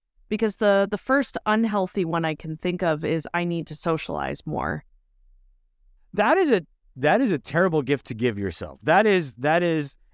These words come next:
Speaker 2: and that is a gift that comes from external sources that you're imposing on yourself.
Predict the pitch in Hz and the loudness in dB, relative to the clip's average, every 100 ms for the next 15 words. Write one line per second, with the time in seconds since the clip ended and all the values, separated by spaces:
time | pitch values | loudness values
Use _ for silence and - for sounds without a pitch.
0 | - 190 214 262 240 190 220 196 190 165 | -4 2 4 4 2 0 0 0 -4 -4
1 | 175 175 175 160 - - _ - 131 - | -2 -2 -2 -4 -8 -20 _ -4 -4 -2
2 | 143 - - 170 160 143 - 139 - 170 | -4 -4 -2 0 0 -2 -2 -4 -2 -4
3 | 135 110 120 120 113 120 120 110 107 101 | -2 -2 0 0 -4 -4 -2 0 -2 -2
4 | 95 82 - - - - - - | -4 -6 -10 -10 -10 -14 -20 -20